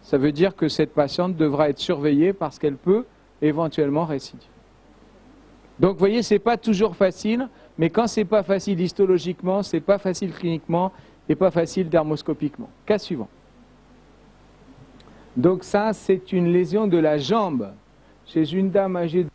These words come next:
soixante-dix ans environ, ancienneté inconnue, examen systématique. Dermoscopie. Voilà. Je vous laisse bien regarder l'image.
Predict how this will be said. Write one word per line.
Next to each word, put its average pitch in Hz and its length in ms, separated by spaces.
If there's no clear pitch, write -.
soixante-dix 180 640
ans 165 220
environ, 165 680
ancienneté 165 680
inconnue, 185 560
examen 175 480
systématique. 190 720
Dermoscopie. 185 760
Voilà. 165 560
Je 110 100
vous 160 60
laisse 170 220
bien 180 220
regarder 180 400
l'image. 175 440